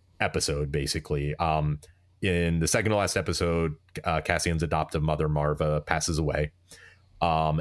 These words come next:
and a funeral is to be held, uh, in Ferrix, and that happens in the last episode. And basically, all of these characters come together in, in that last episode at the funeral. Um,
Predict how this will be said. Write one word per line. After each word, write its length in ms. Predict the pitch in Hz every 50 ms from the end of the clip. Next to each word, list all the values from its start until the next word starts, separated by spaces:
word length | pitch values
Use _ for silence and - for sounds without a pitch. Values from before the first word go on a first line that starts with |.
| -
and 420 | - - 85 80 78 - 156 - - -
a 60 | -
funeral 560 | - - 160 160 135 101 87 82 78 76 76
is 180 | - - - -
to 160 | - - 82
be 140 | 76 78 76
held, 400 | - - 73 73 76 76 - - _ _ _ _ _ _ _ -
uh, 320 | 85 80 78 76 76 76 -
in 160 | - 85 87
Ferrix, 580 | 82 - - 76 67 73 73 73 - - - -
and 160 | - 76 76
that 100 | 76 73
happens 260 | 80 82 82 87 82
in 100 | 76 78
the 60 | 76 78
last 280 | 73 71 76 76 - -
episode. 480 | 78 - 78 - - 76 71 73 73 -
And 100 | - 85
basically, 600 | 80 85 76 78 87 78 - 82 80 78 78 76 - - - _ _ _ _ _ _ -
all 320 | 113 110 104 104 101 95
of 120 | 90 80
these 180 | - 85 78 -
characters 480 | - 82 78 73 78 - - 73 71 -
come 160 | - 71 71
together 440 | 71 73 73 69 71 73 73 73 - _ _ _ _ _ _ _ _
in, 260 | - 80 76 73 73 -
in 160 | - - 78 73
that 200 | 73 69 69 -
last 280 | - 73 71 - -
episode 420 | 78 76 - 76 - 78 73 73 - -
at 180 | - 76 76 -
the 60 | -
funeral. 540 | 78 - - 80 71 69 71 - - 78 - _ _ - - - - _ _ _ _ _ _ _
Um, 600 | - 78 76 76 73 73 73 71 73 73 73 78